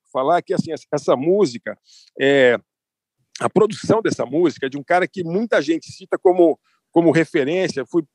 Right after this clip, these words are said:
assim, procurar, eu falei, "Mas que que é? De onde veio essa música?" Eu fui ver esse cara e não conhecia,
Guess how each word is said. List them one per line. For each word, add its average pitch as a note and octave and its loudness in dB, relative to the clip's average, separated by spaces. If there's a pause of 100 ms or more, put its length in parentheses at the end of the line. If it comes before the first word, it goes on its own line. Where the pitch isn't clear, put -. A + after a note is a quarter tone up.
(120)
assim, D3 -6
procurar, D#3+ 4
eu E3+ 2
falei, C4 -14
"Mas F#4 -12
que - -20
que - -10
é? F3 -2 (220)
De G#3+ 0
onde C4 0
veio G3+ 6
essa F#3+ 4
música?" E3+ 0
Eu D#3+ -14
fui A3+ -10
ver F#3+ 2
esse F#3 0
cara F#3+ 0
e F#3+ -4
não A3 0
conhecia, G#3 -4